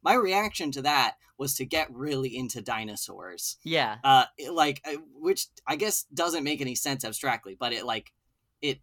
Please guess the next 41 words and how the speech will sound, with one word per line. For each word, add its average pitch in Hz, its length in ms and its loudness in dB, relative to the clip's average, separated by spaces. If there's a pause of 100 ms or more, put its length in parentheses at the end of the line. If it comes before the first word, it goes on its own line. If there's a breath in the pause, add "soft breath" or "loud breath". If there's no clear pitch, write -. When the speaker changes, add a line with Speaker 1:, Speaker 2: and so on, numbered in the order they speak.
(120)
Speaker 1:
it, 131 220 -4 (1400)
it 143 100 -4
helped 208 260 2
me 170 120 0
process 147 460 4
that 127 160 2
information 110 520 -8
better, 90 280 -6
you 120 140 -4
know, 101 220 -4
like, 101 300 -8
knowing 180 240 4
Speaker 2:
Oh, - 40 4
yeah, 170 120 2
Speaker 1:
more 175 120 6
about 156 160 10
Speaker 2:
absolutely. 156 220 6 (140)
Speaker 1:
dinosaurs, 123 440 -2
like, 117 320 0 (460)
I 180 80 4
don't 175 120 2
know 143 140 2
exactly, 123 500 0
like, 113 400 -6
what 127 280 -2
was 127 120 -4
going 117 260 -4
on 98 120 -6
there. 87 100 -12
But 175 160 0
anyway, 110 380 0
like, 101 260 -4
it, 147 200 -4
it, 147 160 0 (220)
it 196 140 8
improved 202 440 -2
my 170 200 4
relationship 139 720 -2
with 123 140 -8
that 117 220 -2
media. 107 440 -10